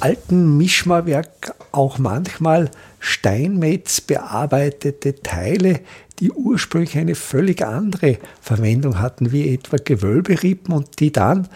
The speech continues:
nachdem irgendein Bauteil abgebrochen wurde, wieder in dieses Mischmauerwerk eingefügt wurde. Man findet in diesem Mischmauerwerk Ziegelbrocken, Reste,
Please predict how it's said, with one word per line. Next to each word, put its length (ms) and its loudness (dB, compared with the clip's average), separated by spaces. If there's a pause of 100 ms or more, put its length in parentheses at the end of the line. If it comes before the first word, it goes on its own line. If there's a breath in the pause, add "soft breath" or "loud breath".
(300 loud breath)
nachdem 500 0
irgendein 540 -2
Bauteil 460 0
abgebrochen 840 -6
wurde, 300 0 (320 loud breath)
wieder 300 2
in 120 2
dieses 380 0
Mischmauerwerk 800 -2
eingefügt 800 -2
wurde. 160 2
Man 240 0 (340 loud breath)
findet 500 0
in 200 0
diesem 380 0
Mischmauerwerk 880 -2 (400 loud breath)
Ziegelbrocken, 1120 0 (400 loud breath)
Reste, 840 2